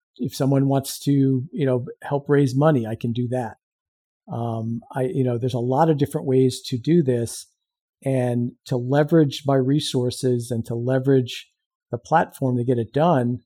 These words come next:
just seemed to make sense to me, you know, and it was not that difficult once it dawned on me. It took a little while for the epiphany to happen,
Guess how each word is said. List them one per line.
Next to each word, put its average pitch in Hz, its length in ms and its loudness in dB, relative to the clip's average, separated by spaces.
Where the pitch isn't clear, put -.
just - 160 -4
seemed 180 160 6
to 170 80 4
make 160 160 4
sense 160 340 -2
to 127 80 -6
me, 110 120 -6
you 131 80 2
know, 123 320 -2
and 139 120 2
it 139 160 2
was 143 280 -2
not 147 320 0
that 135 480 0
difficult 196 600 0
once 147 260 -2
it 131 160 0
dawned 131 340 2
on 104 200 -6
me. 104 80 -10
It 104 120 -12
took 180 200 -6
a - 20 4
little 175 240 6
while 165 260 8
for 165 120 -2
the 135 100 4
epiphany 151 460 0
to 165 100 0
happen, 180 460 -4